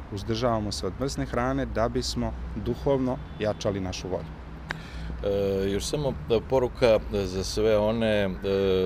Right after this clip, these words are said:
Speaker 2: crkva naravno tu ima, e, razumevanje, e, od vajkada, e, kada je reč o posebnim kategorijama, e, ljudi, e, dakle, e,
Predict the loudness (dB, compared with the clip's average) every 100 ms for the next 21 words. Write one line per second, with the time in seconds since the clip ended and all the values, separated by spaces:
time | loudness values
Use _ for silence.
0 | 2 -2 -4 -2 0 0 0 -2 0 0
1 | 2 0 0 0 -2 -2 0 2 2 0
2 | -2 0 2 2 2 2 2 2 2 -2
3 | -8 -4 2 4 4 2 2 2 2 2
4 | 4 6 6 4 -8 -6 -2 0 2 2
5 | 4 2 2 2 4 4 4 0 0 0
6 | -2 -2 -2 2 4 6 4 2 0 0
7 | 0 0 -2 0 2 2 0 0 0 0
8 | 0 -2 -6 -4 0 2 0 0 2 4
9 | 4